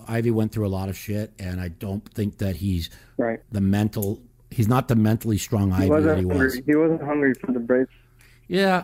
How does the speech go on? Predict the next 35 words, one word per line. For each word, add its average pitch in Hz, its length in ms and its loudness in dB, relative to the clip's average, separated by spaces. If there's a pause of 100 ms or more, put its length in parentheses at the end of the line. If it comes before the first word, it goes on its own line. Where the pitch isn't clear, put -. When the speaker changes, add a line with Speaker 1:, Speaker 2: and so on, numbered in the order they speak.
Speaker 1:
I 165 100 4
Speaker 2:
Money 190 240 4
Speaker 1:
mean, 240 180 0
Speaker 2:
wasn't 233 260 -4 (240)
Speaker 1:
listen, 160 400 0
Speaker 2:
worth 123 200 2
enough 113 180 0
Speaker 1:
for - 40 -12
Speaker 2:
for 165 100 2
him. 160 100 4
Speaker 1:
many 196 340 4
years 165 360 4
I 131 60 4
was 120 160 2
very 131 260 2
jealous 113 460 -6
of 117 80 -10
Phil 107 240 -6
Ivey 104 600 2 (100)
because 104 600 0 (480)
he 127 180 -2
would 120 200 0
be 117 100 0
able 110 160 2
to 107 60 2
do 107 160 0
whatever 110 300 4
he 110 80 4
wanted 107 300 2
and 95 100 0
he'd 90 220 -2
keep - 240 -2
that 107 180 -2
amazing 98 500 0
focus. 95 600 -6